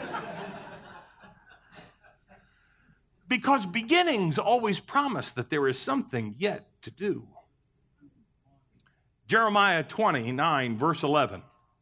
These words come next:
says this. God says, "For I know the plans I have for you," declares the Lord.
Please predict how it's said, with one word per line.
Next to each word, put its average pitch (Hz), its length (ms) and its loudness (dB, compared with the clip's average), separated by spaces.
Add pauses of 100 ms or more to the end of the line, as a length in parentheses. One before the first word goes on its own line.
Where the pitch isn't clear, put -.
(1300)
says 147 320 0
this. - 460 -6 (2500)
God 202 240 2
says, 175 380 0
"For 156 180 0
I 151 140 2
know 208 180 2
the 180 140 -2
plans 101 800 -6 (720)
I 120 140 0
have 107 260 -4
for - 160 -8
you," 87 220 -10 (1800)
declares 110 420 -2
the 107 120 -4
Lord. 95 260 -6